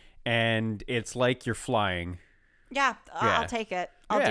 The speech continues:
Speaker 2: do it for sure. I'm, I'm so into that.
Speaker 1: Mm-hmm. And
Speaker 2: All
Speaker 1: other st-,
Speaker 2: right.
Speaker 1: and, and that, and we also do other stuff too on the podcast.
Speaker 2: Yeah. Oh, yeah, yeah.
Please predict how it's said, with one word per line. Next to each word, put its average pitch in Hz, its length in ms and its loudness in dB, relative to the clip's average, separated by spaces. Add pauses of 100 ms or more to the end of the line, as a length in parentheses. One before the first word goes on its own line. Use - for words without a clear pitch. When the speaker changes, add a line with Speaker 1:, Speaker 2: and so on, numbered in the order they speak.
Speaker 2:
do - 60 2
it - 80 -6
for 202 100 -10
sure. 202 260 -4
I'm, 185 240 -4
I'm 214 180 -6
so 202 300 -4
into 196 200 -6
that. 165 280 -2 (340)
Speaker 1:
Mm-hmm. 120 400 -4 (760)
And 160 140 6
Speaker 2:
All 226 80 10
Speaker 1:
other 208 120 4
st-, - 160 -4
Speaker 2:
right. 196 100 -2
Speaker 1:
and, 151 180 4
and 151 120 4
that, 180 180 4
and 165 180 6
we 190 120 6
also 202 240 6
do 220 200 2
other 226 200 6
stuff - 320 4
too 254 180 4
on 135 100 8
the 107 80 0
podcast. 90 600 0 (580)
Speaker 2:
Yeah. 381 300 4
Oh, 349 140 4
yeah, 330 180 4
yeah. 226 200 0